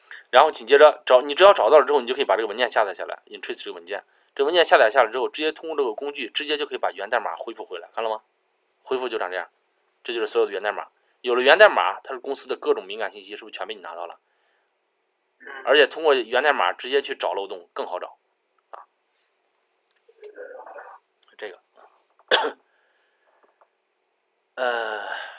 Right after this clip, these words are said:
Speaker 1: 还有什么东西啊？这个，这个不看它了，这个也不看了，扫端口不用看，隐藏链接地址，这个也不用看。我看还有一些什么啊？还有这种越权漏洞，这个越权漏洞我跟大家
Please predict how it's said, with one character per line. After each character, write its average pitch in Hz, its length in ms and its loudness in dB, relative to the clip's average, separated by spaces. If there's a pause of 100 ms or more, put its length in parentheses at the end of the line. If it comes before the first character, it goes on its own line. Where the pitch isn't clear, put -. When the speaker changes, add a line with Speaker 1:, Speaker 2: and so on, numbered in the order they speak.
(140)
Speaker 1:
还 95 80 -14
有 101 80 -16
什 - 100 -20
么 90 80 -20
东 - 100 -20
西 - 120 -20
啊？ - 120 -20
这 - 120 -20
个， 95 100 -20
这 113 100 -14
个 104 40 -12
不 - 100 -20
看 - 160 -20
它 - 80 -20
了， - 60 -20 (1900)
这 104 100 -18
个 95 40 -12
也 90 40 -16
不 - 80 -20
看 - 140 -20
了， - 60 -20 (1400)
扫 - 220 -12
端 120 160 -12
口 - 160 -20
不 - 100 -20
用 - 80 -20
看， - 140 -20 (1040)
隐 - 120 -20
藏 98 200 -16
链 101 120 -18
接 98 120 -20
地 104 120 -20
址， - 160 -20 (760)
这 - 100 -20
个 - 80 -20
也 - 80 -20
不 - 60 -20
用 - 100 -8
看。 - 340 -10 (1200)
我 101 80 -14
看 110 180 -6
还 104 140 -6
有 110 100 -6
一 - 20 -18
些 98 140 -14
什 87 100 -20
么 90 100 -18
啊？ - 180 -20 (1080)
还 175 80 6
有 190 60 8
这 202 80 0
种 175 100 -2
越 180 160 0
权 127 160 -2
漏 170 120 -2
洞， 151 160 -4
这 196 80 -6
个 202 60 -4
越 190 120 2
权 170 100 -2
漏 190 80 -2
洞 175 80 -2
我 120 120 0
跟 143 100 -6
大 151 140 4
家 160 120 -2